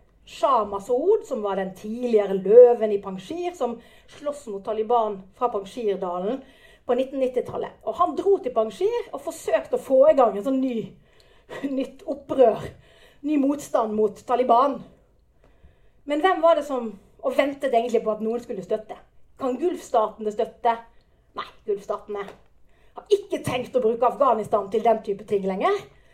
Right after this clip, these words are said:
De er interessert i helt andre ting. Er det noen andre som har lyst til å støtte oss? Og svaret var nei, og Taliban tok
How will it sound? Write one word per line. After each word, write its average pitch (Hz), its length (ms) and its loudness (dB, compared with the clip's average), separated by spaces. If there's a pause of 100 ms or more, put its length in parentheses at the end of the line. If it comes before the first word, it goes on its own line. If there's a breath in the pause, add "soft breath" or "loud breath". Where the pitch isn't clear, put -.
(440 soft breath)
De 196 80 -12
er 214 120 -6
interessert 330 340 0
i 381 60 4
helt 370 180 2
andre 277 180 -4
ting. 202 200 -6 (760)
Er 233 80 -4
det 226 80 -4
noen 240 160 0
andre 254 420 -2
som 226 140 -6
har 208 80 -4
lyst 214 160 -6
til 214 80 -4
å - 20 -6
støtte 220 300 -4
oss? 349 160 -6 (320 soft breath)
Og 220 100 -20
svaret 226 300 -2
var 202 160 -6
nei, 320 160 2 (480 soft breath)
og - 80 -20
Taliban 226 460 0
tok 202 180 -10